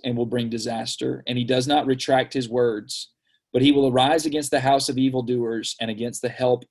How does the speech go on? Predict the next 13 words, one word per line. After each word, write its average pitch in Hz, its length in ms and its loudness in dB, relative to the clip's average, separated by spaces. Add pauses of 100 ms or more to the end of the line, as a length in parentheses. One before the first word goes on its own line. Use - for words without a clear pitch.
of 117 380 2
the 120 80 -2
workers 113 460 -4
of 110 100 -6
iniquity." 113 580 -8 (640)
Now 120 140 -4
the 113 160 -4
Egyptians 135 880 -4 (560)
are 135 160 0
men 143 480 -4 (360)
and 120 200 -2
not 131 260 2
God, 127 480 -2